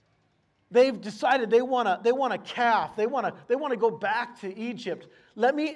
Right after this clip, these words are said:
I just, just leave me alone, Moses. Let me be angry. Let my anger burn against them. Tell you what, I'll destroy them.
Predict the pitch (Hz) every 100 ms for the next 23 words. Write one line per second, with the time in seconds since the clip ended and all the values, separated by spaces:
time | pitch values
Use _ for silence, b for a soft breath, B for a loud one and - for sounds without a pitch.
0 | 277 226 285 294 - 185 330 330 302 311
1 | 240 214 240 247 254 262 240 262 277 269
2 | 277 269 269 233 220 233 233 262 247 233
3 | B 226 269 285 277 247 220 214 240 233
4 | 226 226 214 240 233 208 214 208 240 -
5 | - 254 262 254 247 240